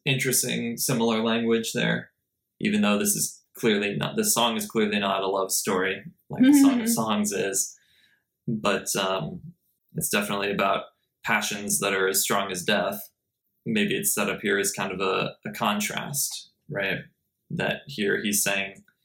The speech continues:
Speaker 1: he's saying that his heart can never find peace or love.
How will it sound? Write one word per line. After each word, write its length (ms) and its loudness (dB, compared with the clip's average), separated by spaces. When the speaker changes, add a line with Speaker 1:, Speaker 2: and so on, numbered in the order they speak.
Speaker 1:
he's 200 -2
saying 220 0
that 100 -2
his 140 -2
heart 260 -2
can 80 -4
never 260 -2
find 580 -4
peace 640 -2
or 180 -2
love. 360 -4